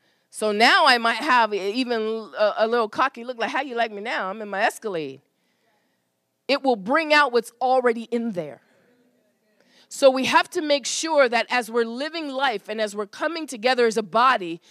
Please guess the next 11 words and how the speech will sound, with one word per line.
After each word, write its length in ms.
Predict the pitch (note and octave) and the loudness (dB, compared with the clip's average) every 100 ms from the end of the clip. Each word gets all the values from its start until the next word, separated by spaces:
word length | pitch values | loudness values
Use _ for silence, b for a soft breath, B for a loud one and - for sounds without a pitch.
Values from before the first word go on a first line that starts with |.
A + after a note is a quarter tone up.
| b - | b 2
that 160 | A#3 | 2
we 160 | B3 D#4+ | 2 0
understand 600 | D4 D4 C4 - C#4 B3 | 0 -2 -6 -6 -4 -4
the 40 | G#3+ | -4
plan 420 | - C#4 C#4 C4+ | -4 -2 -2 -2
that 120 | A3 | -4
God 280 | A#3 A#3 A3+ | 0 2 2
has 240 | A#3+ A3+ | -2 -2
for 120 | - F#3+ | -6 -12
the 100 | F3+ | -6
house. 380 | B3+ G#3+ E3+ | 0 0 -2